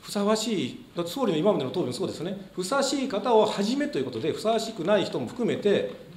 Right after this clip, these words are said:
招いてるっていうこと、招待してるってことは、総理、この間答弁の事実をお認めになってるわけですけども、実態は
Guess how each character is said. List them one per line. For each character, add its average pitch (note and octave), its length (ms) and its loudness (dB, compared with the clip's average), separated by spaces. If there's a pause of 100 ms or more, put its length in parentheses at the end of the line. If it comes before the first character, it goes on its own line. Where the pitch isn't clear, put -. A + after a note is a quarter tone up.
(360)
招 C#3+ 260 0
い - 40 0
て C#3 80 -4
る A2+ 100 -2
っ - 20 -12
て A#2 100 -6
い - 20 -6
う - 20 -6
こ A#2+ 60 -4
と、 A2 80 -6
招 A2 160 -2
待 G2+ 160 -2
し - 20 -10
て A#2+ 60 -6
る A#2 80 -6
っ - 20 -14
て G2+ 60 -10
こ F#2+ 80 -8
と F#2+ 100 -10
は、 F#2 80 -8
総 C#3 160 -6
理、 F#2+ 60 -6 (120)
こ C3+ 60 -10
の A2+ 80 -6
間 A2+ 140 -4
答 B2 160 -6
弁 F2+ 100 -10
の F2+ 80 -12
事 F#2 60 -16
実 A2+ 240 -6
を G#2+ 40 -4
お A#2+ 60 -2
認 B2+ 140 -4
め C3+ 80 -2
に B2+ 60 -2
な C3+ 80 -2
っ - 20 -6
て - 100 -10
る F2 60 -14
わ D#2 80 -14
け D#2 60 -14
で D2+ 80 -16
す - 100 -16
け F#2+ 60 -12
ど F#2 100 -12
も、 A2+ 320 -4 (1080)
実 D#3+ 320 -6
態 A3 300 -2
は C#3 360 0